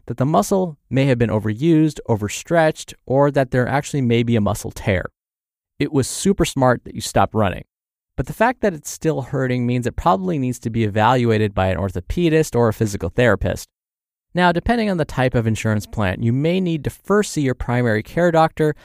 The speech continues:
and then they can refer you. In the meantime, be sure to rest your hamstring, apply ice and heat, and elevate that leg. This means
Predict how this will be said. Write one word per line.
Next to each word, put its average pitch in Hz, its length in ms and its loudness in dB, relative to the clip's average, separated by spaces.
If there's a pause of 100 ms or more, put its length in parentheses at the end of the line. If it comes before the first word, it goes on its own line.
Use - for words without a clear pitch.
(120)
and 135 120 0
then 127 140 4
they 123 100 4
can 110 160 0
refer 107 320 2
you. 101 140 -2 (500)
In 107 100 0
the 104 80 2
meantime, 160 580 2 (480)
be 180 160 2
sure 156 340 4
to 107 220 0
rest 107 400 0
your 180 100 -2
hamstring, 110 640 -2 (460)
apply - 360 -2 (100)
ice 151 380 -2
and 143 160 -4
heat, 127 400 -6 (160)
and 139 340 0 (100)
elevate 117 420 0
that 95 180 0
leg. 104 260 -2 (480)
This 165 160 -2
means 107 320 -2